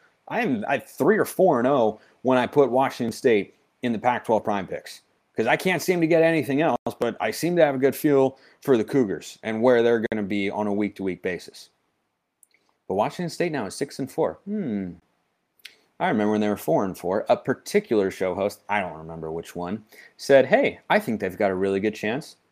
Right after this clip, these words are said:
to end the year seven and five, maybe even eight and four." And they dominated Arizona State at home. Thought they would, and they did. And now they go at Arizona, who's riding high off of the big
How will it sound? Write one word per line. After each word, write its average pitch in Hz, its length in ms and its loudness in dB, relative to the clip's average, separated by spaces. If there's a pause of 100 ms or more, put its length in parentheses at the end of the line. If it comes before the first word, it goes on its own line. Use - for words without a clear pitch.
(180)
to - 140 -2
end 104 160 -2
the 110 60 -2
year 110 80 0
seven 107 340 0
and 101 140 -2
five, 101 360 -4 (160)
maybe 92 500 -10
even 101 220 -8
eight 110 180 -8
and - 120 -16
four." - 260 -4 (1200)
And 101 640 2
they 101 80 0
dominated 104 480 0
Arizona 107 380 2
State 113 240 4
at 104 80 0
home. - 240 -4 (100)
Thought 98 240 0
they 98 80 -2
would, 113 320 2 (160)
and 113 180 -4
they 127 60 -2
did. 143 220 -6 (840)
And 123 500 4
now 135 160 2
they 196 100 0
go 175 200 0
at 143 260 -2
Arizona, 143 600 -2 (300)
who's 107 200 -2
riding 101 340 2
high 135 260 -2
off 123 240 -2
of 123 100 -6
the 107 60 -8
big 123 200 2